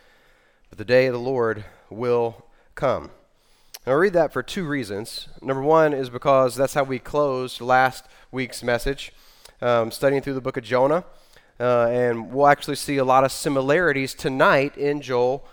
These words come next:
um, with Jonah. Uh, and number two was because the day of the Lord is mentioned in this passage,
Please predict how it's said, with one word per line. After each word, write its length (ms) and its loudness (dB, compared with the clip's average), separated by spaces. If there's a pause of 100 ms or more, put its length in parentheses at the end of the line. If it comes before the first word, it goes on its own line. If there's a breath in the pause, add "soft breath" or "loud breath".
(260 soft breath)
um, 320 2
with 240 -2
Jonah. 380 -2 (520 soft breath)
Uh, 240 2
and 80 -4
number 200 0
two 240 -4
was 120 0
because 420 0
the 100 -4
day 260 2
of 80 -2
the 100 0
Lord 440 2
is 120 -2
mentioned 440 -2
in 180 -2
this 180 -4
passage, 720 -2